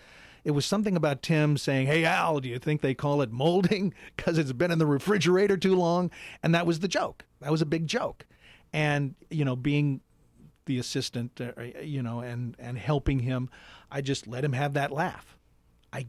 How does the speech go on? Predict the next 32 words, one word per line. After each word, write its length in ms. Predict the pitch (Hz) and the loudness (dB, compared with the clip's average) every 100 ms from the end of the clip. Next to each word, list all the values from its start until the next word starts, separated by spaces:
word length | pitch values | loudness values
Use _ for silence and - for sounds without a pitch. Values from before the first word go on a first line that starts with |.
| - | -6
gave 260 | 117 151 | -2 0
him 100 | 151 | 2
that 200 | 147 143 | 2 0
laugh. 360 | 139 143 143 139 | 0 0 -2 -4
I 100 | 101 | -10
st-, 360 | - - - 123 | -12 -12 -14 -8
you 120 | 131 | -6
know, 80 | 127 | -4
I 80 | |
didn't, 300 | 131 131 127 | -6 -6 -8
I 120 | 120 123 | -10 -10
didn't 180 | 117 | -10
step 320 | 110 - 147 165 | -8 -4 -4 -2
on 140 | 151 | -2
it. 100 | 156 | -2
I 60 | 123 | -4
didn't 200 | 113 117 | -6 -2
move 220 | 147 156 | 0 2
it. 120 | 156 - | 0 -2
I 80 | |
didn't 220 | 123 135 117 | -6 -6 -6
move. 500 | 113 202 - - - _ _ - - | 0 0 -2 -8 -20 _ _ -20 -8
I 100 | 143 | -4
just 260 | 147 143 - | 0 -2 -2
looked 320 | 127 226 - | -2 -2 -4
at 140 | 69 | -10
him. 80 | 69 - _ _ _ _ _ _ - - - _ - | -12 -20 _ _ _ _ _ _ -20 -20 -20 _ -6
And 160 | 139 | -2
my 180 | 147 156 | 0 0
looking 520 | 151 143 233 - 208 | 0 0 -2 2 2
at 160 | 123 95 | 2 -2
him 260 | - - | -12 -16